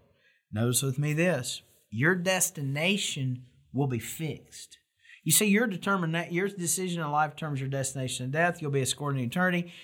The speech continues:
You will or will not be with Jesus, but this is it. Your, your eternity will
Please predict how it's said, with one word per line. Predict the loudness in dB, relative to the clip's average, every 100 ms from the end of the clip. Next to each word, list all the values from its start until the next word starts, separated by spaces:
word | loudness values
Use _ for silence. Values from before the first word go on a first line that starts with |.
| -20 -20 -2
You | 2 2
will | 2 4 4 4
or | 0 2
will | 2 0 2
not | 0 -2 -2
be | -2
with | -2
Jesus, | -2 -2 -2 -2 -6
but | -6 -4
this | -2 -2
is | -2
it. | -2 -4
Your, | -2 2 4 2 -2
your | -4 0 0 -2 -6 -8 -10 -12 _ -4
eternity | -4 -2 0 2 2 2 0 -4 -6
will | -2 4 4 4 2